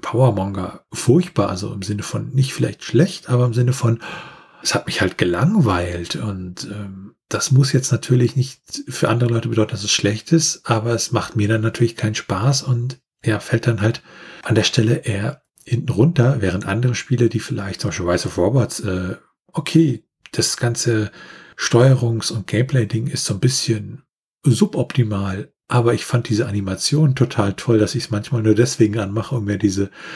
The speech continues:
diese Einstiegsanimation in den Kampf anzugucken. Dann natürlich versuche, irgendwie durch den Kampf zu kommen, um mir die nächste Einstiegsanimation anzuschauen. Ähm, ja, also ich glaube, wer da absolut sagt, das ist das allerbeste Spiel,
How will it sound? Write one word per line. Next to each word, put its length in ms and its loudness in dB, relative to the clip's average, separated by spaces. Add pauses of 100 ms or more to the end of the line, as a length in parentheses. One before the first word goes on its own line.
(240)
diese 300 0
Einstiegsanimation 1080 0
in 120 -2
den 100 0
Kampf 300 0
anzugucken. 720 -2
Dann 160 -2
natürlich 300 0
versuche, 300 2
irgendwie 200 2
durch 100 0
den 140 -6
Kampf 240 -2
zu 120 -8
kommen, 220 0
um 80 -2
mir 120 2
die 140 0
nächste 340 2
Einstiegsanimation 1160 -2 (680)
anzuschauen. 800 0
Ähm, 360 -2 (500)
ja, 300 2
also 260 2 (420)
ich 100 -12
glaube, 280 6
wer 120 8
da 480 2 (160)
absolut 500 2
sagt, 280 2
das 160 0
ist 180 -8
das 280 -8
allerbeste 520 4
Spiel, 640 2